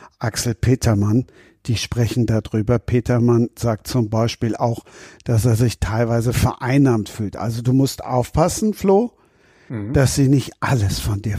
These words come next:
Speaker 1: wollen.
Speaker 2: <laughs> Gut, gut, okay.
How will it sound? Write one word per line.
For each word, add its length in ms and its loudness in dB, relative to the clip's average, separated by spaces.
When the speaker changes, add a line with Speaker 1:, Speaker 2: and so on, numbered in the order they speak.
Speaker 1:
wollen. 880 -10
Speaker 2:
<laughs> 320 0
Gut, 240 -6
gut, 260 -6
okay. 400 -6